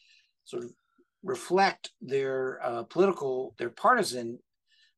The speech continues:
uh, perspective that historically the military had been independents, but increasingly they had, uh, aligned with the re-, one of the parties, Republican Party. There was a concern it might become partisan,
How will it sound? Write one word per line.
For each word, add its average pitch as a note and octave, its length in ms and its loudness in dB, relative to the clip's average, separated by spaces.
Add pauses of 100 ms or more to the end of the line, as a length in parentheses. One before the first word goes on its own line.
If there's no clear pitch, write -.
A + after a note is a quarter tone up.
(100)
uh, A2 240 -6
perspective A#2+ 600 -6
that A#2+ 220 -8
historically C3+ 600 0
the B2 100 -2
military B2+ 400 -2
had A#2 100 -4
been A#2+ 240 0
independents, C3+ 720 2
but A2+ 100 -8
increasingly C3 640 -4
they A#2 160 -2
had, A2+ 140 -2
uh, G2+ 80 -8 (320)
aligned C3 380 2
with A#2+ 140 -2
the A2+ 80 -12
re-, A2+ 120 -8 (240)
one C3+ 200 -4
of C3 60 -6
the A#2+ 60 -8
parties, A#2 440 -4
Republican A2+ 460 -8
Party. G2+ 320 -12 (800)
There C#3 100 0
was D3+ 120 -2
a - 40 -2
concern F3+ 460 2
it C#3+ 100 -4
might C#3+ 220 -2
become C3 400 -4
partisan, B2+ 480 -4